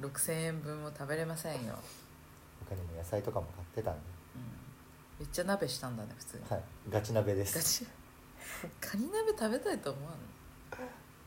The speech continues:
Speaker 2: そうですね。カニは刺身が一番いいっす。
Speaker 1: 確かにね。そう、でもカニあんま好きじゃなくてさ、私。
Speaker 2: へー。
Speaker 1: だってあげたじゃん。
Speaker 2: ああ、確かに。
Speaker 1: そう。
Speaker 2: もらいましたね。
Speaker 1: いらない。いらないって。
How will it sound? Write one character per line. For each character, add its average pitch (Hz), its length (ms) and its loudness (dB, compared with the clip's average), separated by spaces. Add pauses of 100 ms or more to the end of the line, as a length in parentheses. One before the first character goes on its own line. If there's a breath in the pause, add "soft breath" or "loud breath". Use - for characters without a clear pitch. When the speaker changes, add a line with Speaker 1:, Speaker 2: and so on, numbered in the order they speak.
(840)
Speaker 2:
そ 101 60 -6
う - 20 -6
で 95 80 -10
す - 40 0
ね。 98 60 2
カ 107 60 -2
ニ 113 40 0
は 120 80 0
刺 - 240 -6
身 135 120 0
が 101 80 4 (360)
一 - 120 -14
番 101 100 -4
い 113 40 -2
い - 20 -2
っ - 20 -6
す。 - 160 -10 (240)
Speaker 1:
確 - 220 2
か 123 80 -2
に 117 120 -2
ね。 110 320 -2
そ 131 160 -2
う、 - 20 -2
で 127 80 -4
も 131 80 -4
カ - 180 2
ニ 392 60 4
あ 466 280 6
ん 440 40 4
ま 440 60 4
好 - 140 2
き 381 100 -2
じ 370 100 2
ゃ 160 40 6
な 131 120 2
く - 120 -10
て - 100 -6
さ、 - 160 -4
私。 - 320 -8
Speaker 2:
へ - 60 -8 (340)
ー。 92 400 6 (220)
Speaker 1:
だ 165 60 4
っ 165 40 -4
て - 80 0
あ 151 120 4
げ 165 120 6
た 170 140 8
じ 139 100 2
ゃ 107 40 -2
ん。 - 40 -6 (600)
Speaker 2:
あ 98 180 10
あ、 82 40 2
確 92 220 0
か 82 80 -6
に。 - 40 -10 (160)
Speaker 1:
そ - 140 -6
う。 92 40 0
Speaker 2:
も 95 60 2
ら 95 60 2
い - 20 2
ま 98 120 2
し - 80 -6
た - 60 -4
ね。 76 60 -6 (320)
Speaker 1:
い 143 60 -6
ら 156 120 -2
な 147 200 -2
い。 139 40 -2 (600)
い 143 80 -8
ら 139 120 -2
な 135 180 -4
い 131 40 -6
っ - 20 -8 (220)
て。 - 120 -6